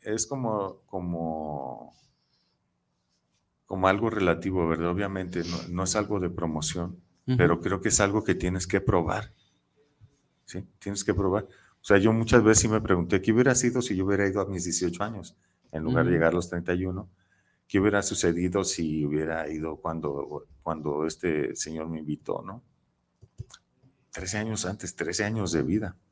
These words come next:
Speaker 2: Ujú.
Speaker 1: Pues bueno, no lo sé. <laughs> Pero ya, ya que fui, ya, ya que llegué y que he descubierto, pues, pues que no es un lugar donde haya como puros,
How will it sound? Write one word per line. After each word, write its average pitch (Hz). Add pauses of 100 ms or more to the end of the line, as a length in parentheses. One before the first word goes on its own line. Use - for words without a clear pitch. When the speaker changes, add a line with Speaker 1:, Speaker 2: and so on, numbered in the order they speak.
(140)
Speaker 2:
Ujú. 117 (800)
Speaker 1:
Pues 104
bueno, 120
no 101
lo 101
sé. 120 (240)
<laughs> -
Pero 95
ya, 107 (120)
ya 107
que 131
fui, 131
ya, 104
ya 92
que 92 (100)
llegué 90
y 90
que 92
he 92
descubierto, 95
pues, 95 (1300)
pues 104
que 123
no 117
es 123
un 143
lugar 127
donde 131
haya 120
como 95
puros, 107